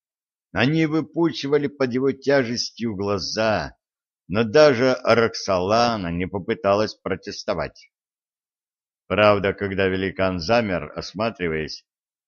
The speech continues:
ведун всё же поднялся и позволил девушкам встать рядом,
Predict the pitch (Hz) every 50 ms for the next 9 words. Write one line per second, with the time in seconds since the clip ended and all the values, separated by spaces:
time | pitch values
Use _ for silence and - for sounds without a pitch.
0 | _ - 101 110 95 110 107 107 110 110 110 _ _ - - 104 92 95 92 -
1 | - 101 95 80 80 92 92 92 92 98 95 - - 117 98 - 120 120 101 104
2 | 117 127 135 139 143 139 123 120 135 135 135 127 - - - 131 120 113 - -
3 | - 123 120 120 - 120 107 104 107 98 95 85 92 95 95 90